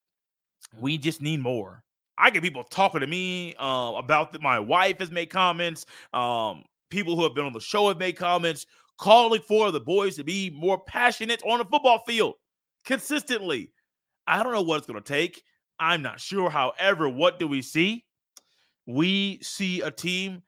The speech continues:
still needing more in this category. It can be done, though.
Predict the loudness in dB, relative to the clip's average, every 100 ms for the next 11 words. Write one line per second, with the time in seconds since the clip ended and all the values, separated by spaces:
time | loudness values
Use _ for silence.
0 | _ -16 -6 -2 -2 -2 -4 -4 -4 2
1 | 4 6 6 4 -2 -4 -4 -6 -4 0
2 | 2 2 -2 -4 -4 -14 _ _ _ _
3 | _ _ _ _ _ _ _ -4 -4 0
4 | 2 2 0 2 2 2 -2 -6 -10